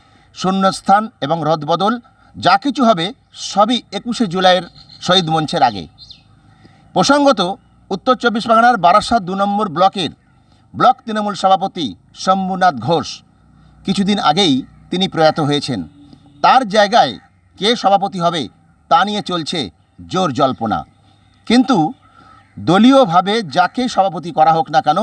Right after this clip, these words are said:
তাকেই মেনে নেবেন দলের কর্মীরা। তেমনই কথা বলছেন উত্তর চব্বিশ পরগনার বারাসাত দু নম্বর ব্লকের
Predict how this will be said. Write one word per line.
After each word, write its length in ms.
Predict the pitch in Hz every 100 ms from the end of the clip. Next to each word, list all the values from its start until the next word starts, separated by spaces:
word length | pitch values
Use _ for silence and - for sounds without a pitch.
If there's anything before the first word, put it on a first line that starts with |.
| 277 - _ _
তাকেই 360 | - - 262 233
মেনে 200 | 202 196
নেবেন 340 | 190 185 113 - _ _
দলের 300 | 110 160 170
কর্মীরা। 440 | - 151 147 131 - - _ _ _ _
তেমনই 300 | 160 180 226 220
কথা 200 | 185 180
বলছেন 420 | 170 151 160 110 - _ _ _ 175
উত্তর 260 | 254 226
চব্বিশ 340 | - 180 160 -
পরগনার 380 | 165 160 185
বারাসাত 460 | 151 147 160 - 165
দু 140 | 127
নম্বর 340 | 151 151 147 143
ব্লকের 400 | 131 143 190